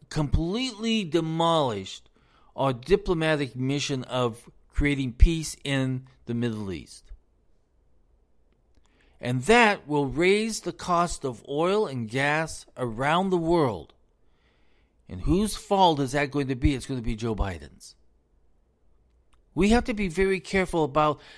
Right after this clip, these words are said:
who we set off by our words. And we have a problem at the moment where Joe Biden has created the issue in Ukraine. He's created an issue where now China and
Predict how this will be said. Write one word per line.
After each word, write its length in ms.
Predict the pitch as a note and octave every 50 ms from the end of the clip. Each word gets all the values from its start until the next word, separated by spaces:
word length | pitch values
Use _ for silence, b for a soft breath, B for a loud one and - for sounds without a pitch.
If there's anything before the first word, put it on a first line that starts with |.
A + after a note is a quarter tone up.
| B B B B B
who 560 | - - - G3+ A3 A3 A3 A3+ A3+ A3 - -
we 380 | - D#3 D3+ E3+ F3 F#3 F#3 E3
set 480 | - - - F#3+ E3+ E3+ E3 - - -
off 440 | D3+ E3 E3 D#3+ D#3 D3+ - - -
by 280 | D#3 D3+ D#3 D#3 D#3
our 240 | - B2+ D3 C#3+ C#3+
words. 840 | C3+ C3 B2 A#2 B2 C3 C3 B2 A2 F#2+ E2 C#2+ - - - - - _ - _ _ _ _ _ _ _ _ _ _ _ _ _ _ _ _ _ _ _ _ _ _ _ _ _ _ _ _ _ _ _ _ -
And 120 | G2+ A#2 B2
we 100 | C3 C#3+
have 120 | C#3+ C3+
a 60 | C3
problem 520 | A#2 - - - F3+ F#3 G3 F#3+ F#3 E3 D3
at 100 | C3 -
the 100 | C3 B2+
moment 380 | B2+ C#3 C#3 C3+ C3+ B2+ G2
where 120 | A#2+ A#2 A#2
Joe 220 | G#2+ C3 C#3 C3
Biden 400 | C3 C#3 C#3 C#3+ D3 C#3+ C3+ B2
has 340 | A2+ B2 C3 B2 A#2+ A2 - - b b b b b b
created 460 | - - A#2+ B2+ D3 E3+ F3+ F#3 D#3 D3
the 180 | D3 - D3+
issue 220 | D3+ C3+ - C#3+ C3
in 120 | B2+ B2
Ukraine. 600 | A#2+ A#2+ A2+ - - A#2 G#2+ G#2 G#2 G2+ G#2 - b b b b
He's 240 | b - B2 A#2+ -
created 520 | - - - C3+ C3+ D#3 F3+ F#3+ G3+ G3 E3
an 160 | D#3+ D3 D3
issue 240 | D3 C#3 - D#3 C3+
where 160 | A#2+ B2 B2
now 260 | A#2 B2 B2+ B2+ B2
China 600 | A#2+ - - - E3+ E3+ F3+ F3+ F3+ F3+ F3+ E3+ -
and 340 | F#2 D3+ D3 C#3+ C#3 C3+